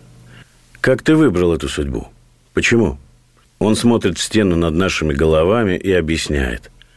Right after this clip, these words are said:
«В марте в американских сми было очень много информации о страданиях мирных жителей Украины, эвакуациях. Я честно хотел им помочь. Воевать не было моей основной целью.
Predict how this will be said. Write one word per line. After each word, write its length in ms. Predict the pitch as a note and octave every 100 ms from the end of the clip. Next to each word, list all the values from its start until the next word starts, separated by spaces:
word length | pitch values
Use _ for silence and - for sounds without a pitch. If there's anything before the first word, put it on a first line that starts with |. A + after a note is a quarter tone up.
| _ - - - - -
«В 140 | F#2+ A#2+
марте 380 | F#3 F3 -
в 120 | A2 A2+
американских 760 | C3+ C#3+ D#3+ E3 B2+ C#3+ A2+
сми 540 | - E3 D#3 D#2+ C#2 - - -
было 280 | G2+ F#3 F#3+
очень 280 | C#3+ F3
много 360 | E3+ E3+ C#3 C#3+
информации 880 | C3 - C#3 D#3 E3+ - C3 B2+ -
о 100 | G#2+
страданиях 680 | - A#2+ C3 D3 C#3 B2 -
мирных 360 | B2+ B2+ B2 A2
жителей 380 | B2+ A2 A#2
Украины, 640 | A2+ A2 B2+ B2+ D#2+ C2+ - -
эвакуациях. 960 | F2 F2+ F2+ A#2 C3 A2+ A2 F#2 - - - - - -
Я 280 | A#2 D3+
честно 400 | - E3 D3+ C3
хотел 400 | A2+ B2 C#3 B2+
им 100 | A2+
помочь. 560 | A2 A#2+ C#3+ C#3 E2+ - - _
Воевать 480 | F2 C#3 F3 F3 D3
не 160 | F#3 E3
было 200 | A#2 G#2+
моей 280 | G#2+ G2+
основной 480 | F#2 - A2+ A#2 F#2+
целью. 420 | - F2 C#2+ A#1+